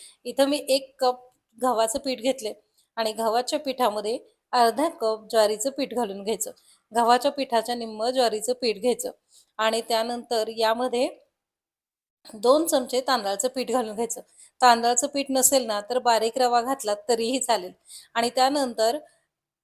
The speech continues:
मोठा एक चमचाभर बेसन पीठ घालायचं. दोन चमचे पांढरे तीळ घालून घ्यायचे. आता हे साहित्य अगदी आपल्याकडं घरी उपलब्ध असतं. आता याच्यामध्येच अर्धा चमचा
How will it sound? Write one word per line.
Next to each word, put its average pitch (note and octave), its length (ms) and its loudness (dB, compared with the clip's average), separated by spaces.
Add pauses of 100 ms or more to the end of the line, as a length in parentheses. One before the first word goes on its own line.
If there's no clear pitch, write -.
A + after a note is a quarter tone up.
(100)
मोठा B3 340 0
एक C#4+ 160 0
चमचाभर A#3 560 2
बेसन A#3+ 360 0
पीठ A#3 220 -6
घालायचं. F#3+ 420 -2 (480)
दोन C4 300 4
चमचे A#3 460 -2 (140)
पांढरे A#3 360 2
तीळ C4+ 240 0
घालून G#3+ 300 2
घ्यायचे. A3 320 -4 (480)
आता A#3 160 0
हे C4 200 0
साहित्य A#3+ 480 0 (100)
अगदी A#3 280 -2
आपल्याकडं B3 520 0
घरी A#3 260 -4
उपलब्ध G#3+ 400 -6
असतं. B3+ 360 -2 (480)
आता A3+ 180 0
याच्यामध्येच A#3+ 760 -2 (400)
अर्धा A#3+ 280 6
चमचा B3 460 -2